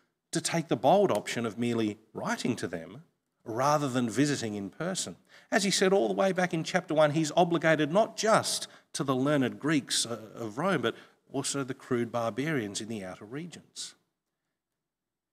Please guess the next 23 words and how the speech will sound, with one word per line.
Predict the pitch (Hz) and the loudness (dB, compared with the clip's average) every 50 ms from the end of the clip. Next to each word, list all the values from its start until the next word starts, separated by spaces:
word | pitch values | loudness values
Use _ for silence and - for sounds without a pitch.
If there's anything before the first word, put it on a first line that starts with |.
| _ _ _ | _ _ _
In | - 185 180 | 8 8 8
the | 175 170 | 8 6
course | 180 - - 233 247 262 262 254 - | 4 2 2 4 6 6 6 6 6
of | 214 156 117 - | 6 6 4 2
broadening | - 127 139 170 202 240 254 254 247 240 220 214 208 202 190 | 4 8 12 12 12 12 10 6 6 6 8 8 8 8 8
his | 175 170 156 139 - | 8 8 6 6 6
circle | - - - - 202 214 220 214 214 196 160 | 4 4 4 6 8 8 8 8 8 8 6
of | 143 120 | 6 6
gospel | - 156 165 165 - - - 131 | 6 4 4 4 4 0 -6 -6
proclamation | - - 151 143 147 - 123 110 131 185 240 240 - - 113 101 101 - - - - | 0 2 2 2 2 0 0 2 4 2 2 2 0 -2 -2 -4 -6 -8 -12 -20 -2
and | - 139 135 | 0 2 4
going | 139 151 156 156 135 | 6 6 6 6 6
as | 127 117 - | 4 2 0
far | - - - 160 156 156 151 147 | -2 -4 -4 0 2 4 6 8
out | 135 127 123 - - | 8 6 6 4 -4
as | 123 110 98 - | -4 -2 0 0
Spain, | - - - - _ - 196 190 143 101 82 82 82 - 147 - _ _ _ _ _ _ _ _ _ _ _ _ | 2 2 0 -2 _ 0 2 2 2 0 -4 -12 -16 -18 -18 -18 _ _ _ _ _ _ _ _ _ _ _ _
Paul | _ - 214 208 220 220 202 165 | _ 8 8 10 10 10 8 10
will | 185 185 190 185 180 175 175 - - - _ | 8 10 10 10 8 6 4 0 -14 -14 _
soon | - - - - - - 233 202 143 120 107 110 | -2 0 0 2 2 6 6 6 6 6 4 2
have | 117 - 139 143 127 | 0 2 2 0 2
the | 123 131 | 4 2
opportunity | 127 123 123 - 123 - - - 151 147 131 113 113 107 | 2 2 2 -2 -6 -4 -4 -2 0 0 0 0 -2 -4